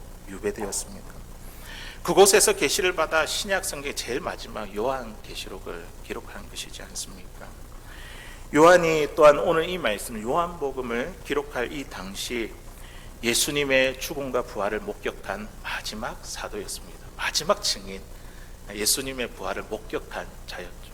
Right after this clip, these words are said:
초기 교회 성도들은 궁금했어요. "너는 보았지 않느냐, 예수님의 부활을?" "우리는 안 봤다. 우리는 목격하지 못했다."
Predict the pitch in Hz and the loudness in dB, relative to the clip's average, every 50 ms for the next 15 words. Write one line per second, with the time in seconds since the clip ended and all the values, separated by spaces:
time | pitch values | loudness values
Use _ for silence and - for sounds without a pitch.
0 | - - - - - - - - - - - - - - - - - - 247 262 | -14 -14 -14 -14 -14 -14 -14 -14 -14 -14 -14 -14 -14 -12 -8 -6 -2 0 2 2
1 | 226 262 247 - 202 185 175 - - 160 147 147 160 160 175 175 147 - - - | 2 2 2 2 4 2 2 2 0 -2 0 0 -2 -2 -2 -6 -8 -8 -8 -8
2 | 135 123 131 147 175 175 185 - - - - 101 - - - - - - - - | -8 -8 -6 -6 -6 -4 -4 -4 -4 -4 -6 -8 -10 -10 -12 -14 -14 -14 -14 -14
3 | - - - - - - - - - 202 262 277 269 226 - - 220 247 254 247 | -14 -14 -14 -14 -16 -14 -6 0 4 6 6 6 6 4 2 0 0 0 0 -2
4 | - - - 160 123 - - 190 110 120 104 98 92 92 101 104 104 - - 90 | -4 -4 -4 -4 -4 -4 -4 -8 -10 -10 -10 -8 -10 -10 -10 -10 -12 -12 -12 -10
5 | 87 - - - 110 107 101 - - - - 87 85 87 104 90 98 113 139 196 | -8 -8 -8 -8 -10 -12 -12 -12 -12 -14 -12 -12 -12 -12 -12 -10 -8 -6 -6 -6
6 | 214 175 143 127 - - - - - - - - - - - 113 - - - - | -6 -6 -6 -8 -10 -12 -14 -14 -14 -12 -12 -12 -12 -12 -12 -14 -14 -14 -14 -14
7 | - 87 - - - - - - - - - - - - - - - - - 127 | -14 -12 -14 -14 -16 -16 -16 -16 -14 -14 -14 -14 -14 -14 -16 -14 -14 -12 -10 -10
8 | 143 160 147 - 110 - - - 160 - - - - - - 98 - - - - | -10 -10 -10 -10 -10 -10 -8 -10 -10 -10 -10 -12 -12 -12 -12 -12 -14 -14 -14 -14
9 | - - - 110 104 | -14 -14 -14 -14 -14